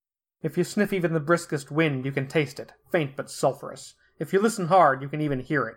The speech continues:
screaming. It seems like she's infatuated with Martin, but she's also really annoyed by that because she doesn't approve of his working in a slaughterhouse.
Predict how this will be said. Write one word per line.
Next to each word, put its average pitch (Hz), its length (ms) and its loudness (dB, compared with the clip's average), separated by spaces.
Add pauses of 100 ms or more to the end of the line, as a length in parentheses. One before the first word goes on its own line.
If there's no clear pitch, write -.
screaming. - 760 -6 (680)
It 180 80 -4
seems 262 180 2
like 240 160 2
she's 202 240 -6
infatuated 202 840 0
with 226 200 -4
Martin, 233 440 0 (200)
but 175 120 -2
she's 202 140 -2
also 254 260 4
really 185 340 2
annoyed 131 460 2
by 175 180 4
that 190 220 4
because 156 220 -2
she 147 140 -6
doesn't 143 280 0
approve 139 360 0
of 139 80 0
his 135 160 -2
working 139 260 -2
in 139 60 -4
a 131 60 -4
slaughterhouse. 170 680 0